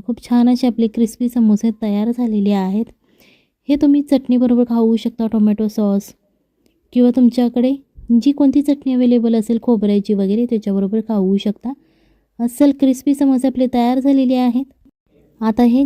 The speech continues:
छान असं आपल्याला याचं तेल निथळवून घ्यायचं आहे.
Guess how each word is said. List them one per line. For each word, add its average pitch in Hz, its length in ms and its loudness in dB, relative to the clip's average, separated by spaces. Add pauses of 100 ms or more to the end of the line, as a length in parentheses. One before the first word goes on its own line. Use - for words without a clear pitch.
(100)
छान 247 200 2
असं 240 140 2
आपल्याला 226 320 0
याचं 220 300 -2 (120)
तेल 226 160 2
निथळवून 220 540 2
घ्यायचं 220 360 0
आहे. 190 320 -4